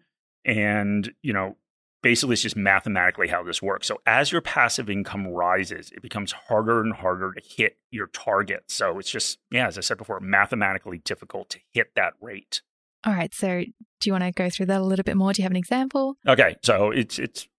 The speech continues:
Speaker 1: you know, just a hypothetical example, but, you know, let's say I'm sitting there and setting my goals, and I'm trying to calculate how much I need to grow my passive income a year to hit my target.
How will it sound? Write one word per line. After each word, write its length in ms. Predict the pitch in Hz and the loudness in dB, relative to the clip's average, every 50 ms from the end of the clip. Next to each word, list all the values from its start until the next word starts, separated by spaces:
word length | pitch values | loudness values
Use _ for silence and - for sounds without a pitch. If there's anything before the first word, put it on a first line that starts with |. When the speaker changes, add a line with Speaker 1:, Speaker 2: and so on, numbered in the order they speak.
| _ - | _ -6
Speaker 1:
you 80 | - 123 | -4 -4
know, 180 | 85 92 110 - _ _ - | -2 -4 -6 -8 _ _ -6
just 220 | - 104 - - | -4 -4 -2 0
a 140 | 110 101 95 | 0 -2 -2
hypothetical 720 | - - - 127 - 117 - - 98 90 87 - - 92 | -2 -2 -2 -2 -2 -2 0 0 0 0 0 -2 -4 -6
example, 520 | 90 87 87 92 90 87 87 - 147 147 143 | -4 -2 0 0 2 2 2 2 0 2 4
but, 280 | 127 120 98 104 - _ _ _ _ _ - | 4 4 4 4 2 _ _ _ _ _ 0
you 80 | 156 | 0
know, 120 | 143 131 131 | 0 2 4
let's 200 | 147 156 170 - | 4 4 4 4
say 180 | - 147 139 127 | 4 4 4 4
I'm 340 | 123 - 107 113 117 113 113 | 2 0 0 0 2 0 0
sitting 300 | - - 110 104 104 101 | -2 -4 -4 -2 -2 0
there 160 | 92 92 92 | 0 0 0
and 100 | 90 85 | 0 -2
setting 320 | - - 90 87 92 92 | -2 0 0 0 0 -2
my 140 | 87 85 85 | -2 -4 -4
goals, 560 | 82 - 85 76 78 82 82 - - - - - _ | -4 -6 -8 -8 -8 -8 -10 -10 -8 -8 -10 -8 _
and 540 | - 117 95 92 92 92 90 90 90 95 101 - - | -8 -6 -4 -2 0 0 2 0 0 -2 -6 -8 -8
I'm 100 | 98 92 | -8 -8
trying 360 | - - 113 113 123 127 123 | -6 -4 -2 0 2 2 0
to 40 | 123 | 0
calculate 720 | - - 107 98 90 - - 95 92 87 87 92 - - | -2 -2 -2 -2 -2 -2 -4 -4 -2 -2 -2 -4 -6 -8
how 320 | - - - 110 113 117 | -8 -6 -4 -2 -2 -2
much 560 | 127 123 117 110 104 95 98 - - - - - | -2 -2 -2 -2 -2 -2 -4 -4 -8 -10 -8 -8
I 120 | 110 104 | -8 -6
need 180 | 104 101 101 - | -4 -4 -4 -4
to 80 | - | -4
grow 220 | 110 98 87 92 95 | -4 -2 -2 -2 -4
my 120 | 92 85 | -4 -6
passive 380 | - - 101 92 - - 101 98 | -4 -4 -4 -4 -4 -4 -2 0
income 340 | 117 131 123 - 123 113 | 0 2 2 0 0 0
a 40 | 104 | -2
year 260 | 95 95 101 107 107 | -2 0 2 2 2
to 80 | 104 104 | 2 0
hit 180 | - - - - | -2 -4 -4 -4
my 160 | 107 98 92 | -4 -6 -6
target. 460 | - - - 101 104 - - 110 - | -6 -6 -6 -6 -6 -4 -6 -8 -8